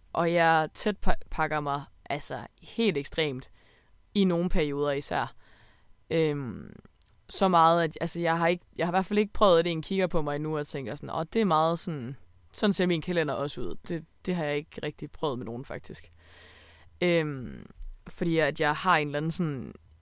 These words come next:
effektivitetsfølelse, og det er klart også noget, jeg har tænkt over, at grunden til, at jeg måske tæt pakker mig så meget, det i en periode var det i hvert fald også for at flygte fra nogle andre følelser. Og det er klart noget, man skal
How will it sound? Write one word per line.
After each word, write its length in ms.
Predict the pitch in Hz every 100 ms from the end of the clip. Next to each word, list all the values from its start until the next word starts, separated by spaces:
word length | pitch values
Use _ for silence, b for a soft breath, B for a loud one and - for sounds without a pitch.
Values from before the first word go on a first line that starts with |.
| -
effektivitetsfølelse, 1400 | 160 - - 165 156 - 214 156 - - 147 143 147 151
og 120 | 143
det 60 | 151
er 40 |
klart 280 | - 196 170
også 120 | 170 180
noget, 180 | 170
jeg 120 | 180 170
har 280 | 135 131 175 -
tænkt 280 | 262 247
over, 200 | 165 147
at 340 | 135 92 139 -
grunden 240 | - 214 175
til, 100 | 151
at 20 |
jeg 80 | 139
måske 260 | 147 151
tæt 260 | - 214 214
pakker 320 | - 143 143
mig 160 | 135 -
så 100 | 143
meget, 400 | 139 180 208 196
det 200 | 185 175 b b b b b b -
i 60 |
en 140 | 170 160
periode 440 | - 160 180 220
var 100 | 202
det 80 | 165
i 20 |
hvert 200 | 160 160
fald 120 | 156
også 200 | 156 165
for 100 | - 160
at 60 |
flygte 400 | - 180 185 - -
fra 180 | - 156
nogle 160 | 151 -
andre 280 | 202 233
følelser. 520 | 220 156 135 139 - 143 - -
Og 200 | - -
det 120 | 175
er 40 | 165
klart 280 | 175 156 147
noget, 200 | 147 160
man 140 | 156
skal 400 | - 160 135